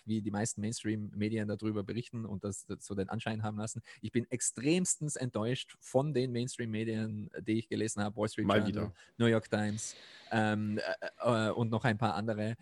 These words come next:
Speaker 1: Da wird nämlich eben hauptsächlich wird sich drauf konzentriert. Es wird zum Beispiel niemals von Retail-Investoren gesprochen. Es wird immer nur von Amateur-Investors gesprochen.
Speaker 2: <laughs>
Speaker 1: Es wird,
Speaker 2: Geil.
Speaker 1: ja, ja, aber das sind so, das sind so kleine Details, ähm, wo einfach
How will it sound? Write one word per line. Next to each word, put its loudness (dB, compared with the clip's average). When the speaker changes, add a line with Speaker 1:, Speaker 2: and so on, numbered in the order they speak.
Speaker 1:
Da 2
wird 4
nämlich 0
eben 2
hauptsächlich 2
wird 0
sich -6
drauf 0
konzentriert. 0
Es -2
wird 4
zum 2
Beispiel 0
niemals 0
von -4
Retail-Investoren 2
gesprochen. -2
Es -4
wird -2
immer 0
nur 0
von -2
Amateur-Investors 2
gesprochen. -6
Speaker 2:
<laughs> 2
Speaker 1:
Es -6
wird, 8
Speaker 2:
Geil. 10
Speaker 1:
ja, 10
ja, 4
aber 10
das 8
sind 4
so, 4
das 2
sind 4
so 4
kleine 4
Details, 2
ähm, 6
wo 6
einfach 2